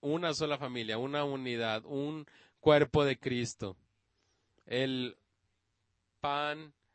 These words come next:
que com-, que yo como y el jugo que bebo es el mismo jugo y pan que tú comes y bebes. Y tenemos comunión unos con otros haciendo esto. Y entonces, recordando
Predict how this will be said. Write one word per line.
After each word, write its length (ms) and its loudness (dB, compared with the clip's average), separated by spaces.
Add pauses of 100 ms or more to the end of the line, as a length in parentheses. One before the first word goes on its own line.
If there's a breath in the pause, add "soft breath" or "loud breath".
(480)
que 680 4
com-, 540 2
que 200 2
yo 160 4
como 600 4
y 120 4
el 140 2
jugo 380 8
que 180 4
bebo 420 4
es 220 -2
el 160 -2
mismo 360 0
jugo 360 2
y 80 0
pan 240 0
que 100 -4
tú 160 -4
comes 320 -4
y 60 0
bebes. 320 0
Y 180 -6 (540 loud breath)
tenemos 380 0
comunión 360 0
unos 240 0
con 160 0
otros 320 0
haciendo 400 -2
esto. 300 0
Y 40 0
entonces, 440 -4
recordando 840 0